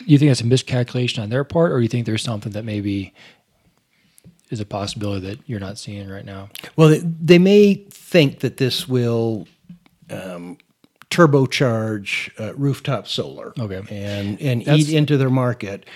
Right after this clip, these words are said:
Speaker 2: But A P S has consistently, in my view, made misjudgments about the way in which it plays politics.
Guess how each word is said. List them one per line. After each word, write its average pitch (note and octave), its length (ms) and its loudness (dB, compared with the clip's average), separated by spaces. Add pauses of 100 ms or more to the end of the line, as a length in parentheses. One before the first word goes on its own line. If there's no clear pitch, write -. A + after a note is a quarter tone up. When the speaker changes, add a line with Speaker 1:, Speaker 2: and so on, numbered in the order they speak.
(280)
Speaker 2:
But D3+ 340 2
A F#3 220 4
P F#3 280 0
S D#3 220 0
has C#3 220 -2
consistently, G#2 1200 -6 (100)
in A#2 220 -6
my C#3+ 300 0
view, F2+ 460 -10
made B2 400 -4 (100)
misjudgments C3+ 1080 -4 (640)
about B2 720 -4
the C3 160 -6
way C3+ 240 2
in B2+ 140 2
which B2 220 -4
it A2 140 -8
plays A2+ 300 -8
politics. - 920 -8